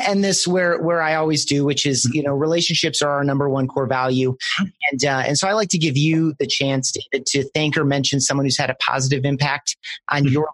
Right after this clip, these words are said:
Speaker 1: life or career,
Speaker 2: Yep.
Speaker 1: and mention one or more companies who you really respect, uh, for the way they're delivering customer experience today.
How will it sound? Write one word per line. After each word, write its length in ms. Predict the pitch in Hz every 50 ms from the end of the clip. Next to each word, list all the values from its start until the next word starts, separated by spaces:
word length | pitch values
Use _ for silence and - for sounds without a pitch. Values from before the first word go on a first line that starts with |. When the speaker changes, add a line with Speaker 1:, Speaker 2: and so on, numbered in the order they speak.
| - 143
Speaker 1:
life 180 | 151 151 - -
or 80 | 151
career, 520 | 147 - 143 135 135 139 143 156 185 208 - _ _ _ - _ _
Speaker 2:
Yep. 160 | - 131 135
Speaker 1:
and 160 | 170 170 165 - - _
mention 480 | 170 175 175 170 - 180 170 165 160 156 _
one 480 | - 170 175 185 180 180 185 185 175 - _ _ _ _
or 180 | - 190 233 247
more 420 | 233 196 170 151 143 143 143 147 143 _ _ _ -
companies 480 | - 190 185 175 - 190 180 165 151
who 100 | - -
you 200 | 170 165 165 156
really 280 | 175 165 170 160 156 143
respect, 600 | 139 139 139 - - - - 156 143 - - - - - - - - -
uh, 100 | - 147
for 160 | 139 143 156 151
the 80 | 151
way 160 | 135 143 151
they're 120 | 151 147 143
delivering 420 | 131 139 139 135 143 131 139 135 131
customer 360 | - 131 127 - - 135 127
experience 520 | 120 - - - 135 131 127 127 117 -
today. 360 | - - 127 131 127 120 117